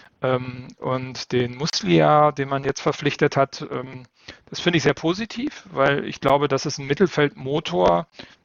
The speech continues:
der uns so ein bisschen gefehlt hat. Ähm, gerade da, ähm, ja, unser, ich würde sagen, Julian Justwan, unser Mittelfeldmotor, jetzt eigentlich die letzten Spiele immer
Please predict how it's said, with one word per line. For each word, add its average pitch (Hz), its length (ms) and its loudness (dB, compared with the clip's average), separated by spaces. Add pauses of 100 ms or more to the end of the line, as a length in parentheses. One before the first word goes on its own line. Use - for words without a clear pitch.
der 135 280 2
uns 156 180 -8
so 151 80 -2
ein 143 80 -4
bisschen 147 240 0
gefehlt 151 460 2
hat. 208 340 0
Ähm, 135 440 -10 (240)
gerade 131 220 -2
da, 123 340 2 (720)
ähm, 127 420 -4 (300)
ja, 127 340 0
unser, 127 800 -2
ich 147 180 -12
würde 131 160 -4
sagen, 127 360 0
Julian 131 340 0
Justwan, 151 440 2
unser 139 220 0
Mittelfeldmotor, 139 1080 4
jetzt - 340 -6 (140)
eigentlich - 300 -6
die - 100 -12
letzten 135 320 -2
Spiele 139 300 -2
immer 135 320 2